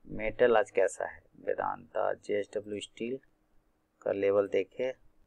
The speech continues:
कल भी शायद जेएसडब्ल्यू स्टील नेगेटिव ही था, फिर बाद में कवर करके पॉजिटिव हुआ था। ओके, ठीक है। कोल इंडिया है आपका,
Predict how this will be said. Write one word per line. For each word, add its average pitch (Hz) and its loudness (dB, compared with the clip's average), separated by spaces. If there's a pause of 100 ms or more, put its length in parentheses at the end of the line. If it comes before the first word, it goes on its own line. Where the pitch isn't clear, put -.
(720)
कल 110 4
भी 113 -2
शायद 110 8
जेएसडब्ल्यू 110 4
स्टील 104 -4
नेगेटिव 101 2
ही 107 0
था, 95 -2 (840)
फिर 104 2
बाद 92 10
में 98 -2
कवर 95 4
करके 95 2
पॉजिटिव 92 2 (100)
हुआ 85 0
था। 92 -2
ओके, 101 -2
ठीक - -12
है। 123 0 (580)
कोल 104 0
इंडिया 98 2
है 95 0
आपका, 92 -2